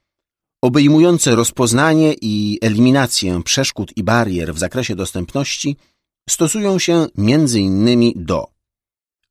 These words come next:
a. budynków, dróg, transportu oraz innych urządzeń wewnętrznych i zewnętrznych, w tym szkół, mieszkań,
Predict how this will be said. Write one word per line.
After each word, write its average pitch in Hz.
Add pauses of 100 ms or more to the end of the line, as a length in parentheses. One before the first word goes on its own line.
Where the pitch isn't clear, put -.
(100)
a. 107 (880)
budynków, 175 (180)
dróg, 117 (240)
transportu 123 (760)
oraz 139
innych 90
urządzeń 101
wewnętrznych 135
i 98
zewnętrznych, 113 (460)
w -
tym 78
szkół, 135 (260)
mieszkań, 117